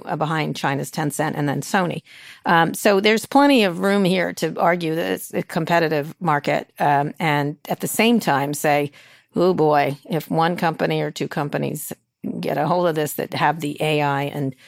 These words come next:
infrastructure to be building the next version of the metaverse," 'cause that's the other argument they make. Um, if you want the metaverse, people, you need to do this. Um, i-, it's gonna be interesting. It's, it's a really interesting moment in terms of this purchase, which is enormous,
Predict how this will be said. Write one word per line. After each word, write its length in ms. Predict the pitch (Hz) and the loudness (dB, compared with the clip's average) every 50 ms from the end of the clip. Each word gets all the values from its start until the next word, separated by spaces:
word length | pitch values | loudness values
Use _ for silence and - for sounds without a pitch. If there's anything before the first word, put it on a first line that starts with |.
| - - - - - | -20 -20 -20 -10 -2
infrastructure 760 | - 190 196 - 175 - - - 175 147 143 - - 165 143 | 0 0 2 0 0 -2 0 0 0 0 0 0 -2 -4 -4
to 160 | 139 - 147 - 156 _ | -2 -4 -6 -8 -6 _
be 120 | - 156 143 | -4 -4 -2
building 400 | 156 160 151 151 151 147 139 135 | 2 2 2 2 2 0 0 0
the 80 | 139 | 0
next 320 | 139 143 139 139 - - - | -2 -2 -4 -4 -6 -8 -6
version 360 | - 143 135 131 - 139 135 | -4 -4 -4 -2 -4 -6 -6
of 120 | 131 131 139 | -4 -4 -2
the 60 | 139 | 0
metaverse," 500 | 151 156 156 190 175 143 139 147 156 - | 2 2 2 2 0 -2 -2 -6 -6 -4
'cause 100 | - 147 | -6 -4
that's 200 | - 135 - - | -4 -4 -6 -6
the 120 | - - | -6 -6
other 180 | 135 131 - - | -4 -4 -4 -4
argument 440 | - 131 - 143 151 147 143 139 - | -6 -6 -6 -6 -6 -6 -6 -6 -6
they 100 | 143 143 | -6 -4
make. 320 | 139 139 135 131 - - _ - - - - - - - _ | -4 -4 -4 -6 -8 -12 _ -20 -20 -20 -20 -20 -20 -18 _
Um, 320 | - 214 151 135 135 131 131 | -4 -2 0 0 0 0 -4
if 100 | - - | -6 -4
you 120 | - 143 143 | -4 -2 0
want 180 | 165 190 202 | 0 0 0
the 80 | - 208 | 0 0
metaverse, 460 | 208 220 208 156 156 131 127 - - | 2 2 2 2 0 0 -2 -4 -6
people, 320 | - 135 - - 165 160 | -8 -8 -4 -2 -2 0
you 100 | 165 151 147 | 0 0 0
need 200 | 143 139 143 143 | 0 0 -2 -4
to 80 | - | -6
do 160 | - 143 143 139 | -4 -2 -2 -2
this. 260 | 131 - 139 - - - - - - - - _ - - | -2 -4 -6 -8 -12 -16 -20 -20 -20 -20 -20 _ -6 2
Um, 520 | 180 160 151 147 143 143 147 147 151 160 - _ _ _ _ _ - - _ _ _ _ _ - | 4 6 6 6 6 4 2 -2 -4 -4 -8 _ _ _ _ _ -20 -20 _ _ _ _ _ -18
i-, 60 | - - - - | -16 -14 -14 -8
it's 240 | - 247 240 214 - | -2 0 0 0 4
gonna 180 | - 233 196 160 | 4 4 4 4
be 140 | 156 147 143 | 2 2 0
interesting. 560 | 139 - - 139 - - - - - - - - | 0 -2 -4 -8 -6 -6 -6 -6 -6 -6 -2 0
It's, 240 | 214 - - - | 0 0 0 -2
it's 140 | - 220 - 226 | -4 -2 -2 0
a 60 | 202 | 2
really 300 | 196 220 220 175 160 156 | 2 4 4 4 2 0
interesting 440 | 151 147 143 139 - - - 139 131 | -2 -4 -6 -8 -6 -4 -2 -2 0
moment 380 | 131 127 135 139 139 - - - - | -2 -2 -2 -4 -6 -8 -10 -10 -6
in 160 | 175 151 147 | -6 -6 -4
terms 300 | - - 139 139 143 - | -4 -6 -6 -6 -6 -8
of 80 | 131 - _ - - | -10 -12 _ -14 -6
this 180 | - 131 127 - | -4 -4 -4 -4
purchase, 440 | - - 135 131 - - - - - | -6 -6 -6 -6 -6 -8 -10 -10 -10
which 120 | - - | -12 -12
is 100 | - - | -10 -6
enormous, 520 | - 143 143 135 135 139 147 - - - | -4 -2 -2 -2 -2 -2 -2 -4 -6 -8